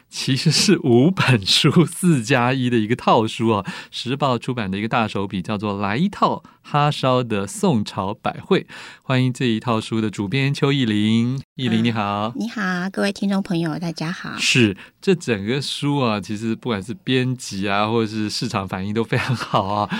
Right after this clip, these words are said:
Speaker 2: 对。
Speaker 1: 所以先跟大家讲一下，最早的时候你们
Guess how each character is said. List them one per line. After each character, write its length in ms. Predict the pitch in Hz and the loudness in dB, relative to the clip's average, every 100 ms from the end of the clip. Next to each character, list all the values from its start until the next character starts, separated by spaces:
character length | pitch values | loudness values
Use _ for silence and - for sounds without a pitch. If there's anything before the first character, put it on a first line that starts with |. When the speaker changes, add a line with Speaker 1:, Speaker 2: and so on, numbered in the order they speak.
| - | -8
Speaker 2:
对。 100 | 185 | -6
Speaker 1:
所 60 | 151 | -4
以 40 | |
先 180 | 131 160 | 0 2
跟 80 | 160 | 2
大 80 | 160 | 2
家 80 | 147 | 0
讲 160 | 104 | -2
一 40 | 101 | -2
下， 180 | 120 - - - _ | -4 -6 -18 -20 _
最 240 | - 247 151 | 0 2 4
早 240 | - 98 | 2 0
的 80 | 107 | -2
时 140 | - | -2
候 200 | 104 120 | 0 0
你 140 | 101 92 | 0 -2
们 180 | 95 | -4